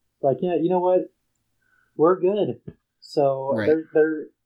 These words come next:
Speaker 1: there has to be a p-, pressure from people at some point. Look, they, they've done a great job of building a great team culture. They pay their front office staff.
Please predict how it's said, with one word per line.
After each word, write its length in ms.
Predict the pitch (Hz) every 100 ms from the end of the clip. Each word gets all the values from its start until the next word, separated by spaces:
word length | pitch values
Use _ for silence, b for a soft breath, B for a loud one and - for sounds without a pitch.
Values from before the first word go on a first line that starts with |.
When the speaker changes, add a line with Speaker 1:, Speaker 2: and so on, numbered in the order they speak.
| _ -
Speaker 1:
there 100 | 143
has 260 | 196 190
to 60 | 175
be 120 | 165
a 40 | 151
p-, 260 | - 160
pressure 300 | 156 151 147
from 140 | 135 135
people 260 | 139 135
at 60 | 123
some 100 | 131
point. 180 | 127 127 _ _ _ _ _ _ _ _
Look, 220 | 156 185 -
they, 200 | 160 160
they've 160 | 147 143
done 140 | 156
a 60 | 143
great 220 | 147 156
job 240 | 147 143
of 160 | - -
building 240 | 143 131
a 120 | 127 117 _ -
great 300 | 139 147 -
team 320 | - 147 127 -
culture. 440 | 170 165 165 170
They 120 | 127
pay 200 | 123 139 127
their 120 | 120
front 140 | - 135
office 280 | 139 147 139
staff. 240 | 143 131